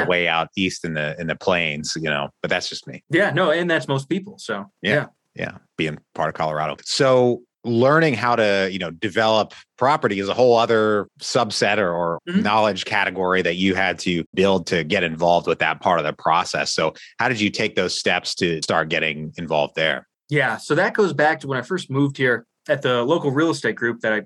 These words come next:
Speaker 1: I actually host now. I didn't at the time. There was a guy who stood up at the end of one of the meetings and goes, "I've been in real estate for forty years. You know, I've built all over the world and storage units, commercial buildings, single family, everything you could imagine." He goes, "I, I need help in my business.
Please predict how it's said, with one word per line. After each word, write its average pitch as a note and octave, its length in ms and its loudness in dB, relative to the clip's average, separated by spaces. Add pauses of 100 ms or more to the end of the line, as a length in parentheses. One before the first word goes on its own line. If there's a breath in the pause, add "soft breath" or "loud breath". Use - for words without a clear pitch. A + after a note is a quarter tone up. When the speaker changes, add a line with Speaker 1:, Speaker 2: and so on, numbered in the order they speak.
(100)
Speaker 1:
I A#2+ 40 0
actually A#2 200 -6
host D#3 300 -2
now. G#2 220 -2
I A#2 40 -2
didn't B2 200 -4
at A2 80 -8
the - 80 -20
time. A#2+ 480 -2 (340 soft breath)
There C3 140 -2
was C3 120 0
a B2+ 40 -4
guy G#2+ 220 0
who C#3+ 100 0
stood C#3+ 260 -2
up B2+ 220 0
at B2 100 -12
the A#2 140 -4
end A#2+ 160 -2
of A#2+ 300 0
one C3 120 -2
of C#3+ 60 -2
the - 60 0
meetings C3 340 -2
and A#2+ 100 -6
goes, A#2+ 220 0
"I've A2+ 100 -8
been A2+ 180 -6 (380 soft breath)
in B2+ 60 -6
real C#3 160 2
estate D3 260 2
for - 100 -10
forty C3+ 320 0
years. G3 360 2
You C#3 40 -4
know, B2 120 -2
I've A2+ 120 -8
built C#3+ 220 2
all A#2+ 160 0
over A2 160 -4
the A#2 80 -4
world F3 540 2
and A2 320 -8 (120)
storage E3 380 0
units, D3 540 -2 (340)
commercial G3 340 0
buildings, C3 480 0
single F3 240 0
family, C3 400 0
everything D3+ 340 0
you C3 60 -4
could A#2 120 -6
imagine." B2+ 400 -2
He A2+ 80 -10
goes, A#2+ 180 -2
"I, A2 80 -4 (220)
I G#2 80 -8
need B2 160 -4
help D#3 180 0
in F3 80 -2
my F3+ 80 0
business. C#3 520 -4